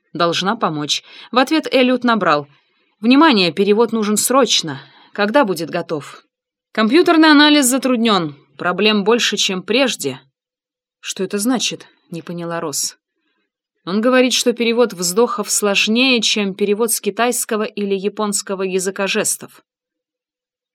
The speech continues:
Росс никогда не приходило в голову, что на свете существует китайский и японский языки жестов.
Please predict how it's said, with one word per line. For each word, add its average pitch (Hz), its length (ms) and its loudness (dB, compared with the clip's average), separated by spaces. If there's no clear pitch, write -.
Росс 214 260 -4
никогда 254 380 -2
не 180 100 -4
приходило 185 480 -2
в 175 80 -8
голову, 233 400 0
что - 180 -6
на 185 140 -8
свете 233 420 -2
существует 208 720 -2
китайский 202 720 -2
и 180 60 -4
японский 214 560 -2
языки 202 320 -4
жестов. 196 460 -4